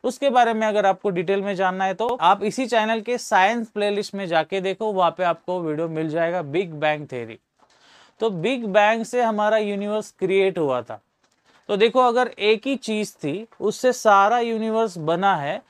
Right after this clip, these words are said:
मतलब वो दो, वो जो भी चीज़ है वो एक दूसरे को रिलेट करेगी, एक दूसरे के ऊपर इफेक्ट भी कर सकती है। अगर आपने ये भी सुना होगा कि पहले अर्थ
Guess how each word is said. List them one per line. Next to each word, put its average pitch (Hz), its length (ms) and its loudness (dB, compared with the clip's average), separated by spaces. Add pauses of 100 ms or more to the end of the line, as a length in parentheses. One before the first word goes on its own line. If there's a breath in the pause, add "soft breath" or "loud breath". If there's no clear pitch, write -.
(220)
मतलब 196 300 -2
वो 233 200 2
दो, 202 500 0
वो 190 160 -2
जो 185 240 2
भी 233 200 -4
चीज़ 208 300 -4
है 226 100 2
वो 233 160 0
एक 202 260 -4
दूसरे 208 340 -4
को 214 140 -2
रिलेट 190 380 -2
करेगी, 190 680 -4
एक 175 240 -4
दूसरे 190 260 -6
के 196 120 -2
ऊपर 190 200 -4
इफेक्ट 170 380 -2
भी 180 140 -4
कर 160 180 -4
सकती 151 400 -8
है। 123 180 -8 (800 soft breath)
अगर 233 180 4
आपने 233 340 2
ये 226 160 2
भी 226 140 -2
सुना 233 280 0
होगा 214 180 0
कि 233 180 -6
पहले 214 340 2
अर्थ 196 360 0